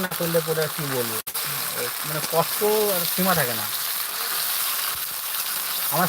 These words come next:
সাবস্ক্রাইবার বাড়বে কি, আমার সাবস্ক্রাইবার কমছে। এবার বলে দিই সাবস্ক্রাইবার কেন কমছে। আমি বিগত বেশ প্রায় এক বছর ধরে ভিডিও দিতাম না, আর এই যে চ্যানেলটা,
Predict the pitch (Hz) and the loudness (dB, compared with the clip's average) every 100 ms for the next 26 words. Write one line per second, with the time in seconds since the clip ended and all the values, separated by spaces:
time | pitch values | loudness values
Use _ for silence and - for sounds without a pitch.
0 | 170 165 - 220 214 190 165 175 185 156 | 4 2 4 4 6 8 8 6 4 0
1 | 117 104 - - - - 143 151 151 - | -2 -2 -2 -2 -2 -2 -2 0 0 0
2 | 185 175 185 - 175 170 - 107 - - | 0 2 0 0 0 0 0 -2 -4 -4
3 | - - - - - - - - 175 190 | -2 -2 -2 -2 -2 -4 -4 0 4 6
4 | 202 214 240 - 170 - 208 202 190 180 | 8 6 6 6 6 6 4 4 6 4
5 | 190 190 185 - 156 190 - - - - | 6 4 4 4 2 2 -6 -6 -6 -8
6 | - - - - - - - - - - | -10 -10 -10 -10 -10 -10 -10 -10 -8 -8
7 | - - - 170 208 233 247 240 220 - | -8 -8 4 6 6 6 6 4 2 -2
8 | 165 139 - 165 196 208 196 214 196 - | -4 -4 2 4 4 4 6 6 6 2
9 | - 196 208 170 170 180 196 196 202 147 | -4 2 6 6 6 2 0 0 2 2
10 | 165 170 143 135 117 107 - - - - | 2 2 2 2 2 -2 -6 -6 -8 -6
11 | - - - 143 156 175 185 165 143 - | -6 -6 0 6 8 8 4 0 -6 -2
12 | 185 180 175 175 160 | 4 6 8 6 6